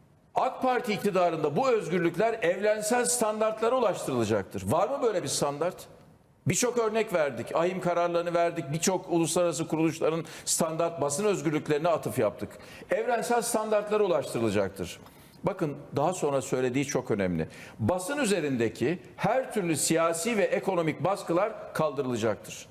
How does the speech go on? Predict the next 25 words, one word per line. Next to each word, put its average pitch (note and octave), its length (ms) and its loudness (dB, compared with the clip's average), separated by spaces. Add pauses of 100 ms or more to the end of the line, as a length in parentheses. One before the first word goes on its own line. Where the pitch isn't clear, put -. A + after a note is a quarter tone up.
(380)
Tam D4+ 320 -2
da B3+ 120 0
tersi F3+ 360 0
şu C#3 180 2
anda. G2 300 0 (200)
Ekonomik F#3+ 560 0
baskıyla C3+ 640 0 (360)
ve D#3+ 240 -2 (120)
siyasi D#3 600 2
baskıyla D3 640 0
bütün A#3 480 0
özgür C#3+ 380 2
medya D3 380 0
kuruluşları C#3 580 0 (220)
tam A#3+ 260 -2
bir G#3+ 80 2
hegemonya F3 560 2
altında G#2 400 0
tutulmaya G2 420 0
çalışılıyor. E2+ 560 0 (460)
"Gazeteciler F3 840 2
yazdıkları E3+ 580 2
yazılar F3+ 520 2
nedeniyle C#3+ 460 0
cezalandırılmayacak, C#3+ 1160 2